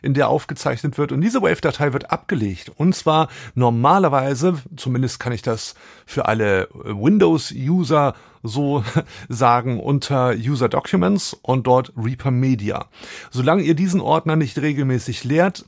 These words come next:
wird sich da auf die Dauer ganz schön viel Dateimüll ansammeln, der euch aber, gelinde gesagt, manchmal auch ganz schön den,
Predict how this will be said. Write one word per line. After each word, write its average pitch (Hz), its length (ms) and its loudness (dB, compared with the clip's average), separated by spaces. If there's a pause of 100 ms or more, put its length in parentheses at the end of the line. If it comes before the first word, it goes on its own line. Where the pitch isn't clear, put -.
wird 143 300 -2
sich 143 200 -6
da 139 300 2 (300)
auf 165 260 2
die 170 100 -2
Dauer 147 220 4
ganz 143 260 0
schön 156 240 -2
viel 143 480 -2 (320)
Dateimüll 123 720 2
ansammeln, 117 640 -2
der 190 200 6
euch - 300 2
aber, 160 400 4 (300)
gelinde 143 320 0
gesagt, 127 380 2
manchmal 120 360 -2
auch 107 160 -6
ganz 123 200 -2
schön 123 200 -2
den, 120 320 0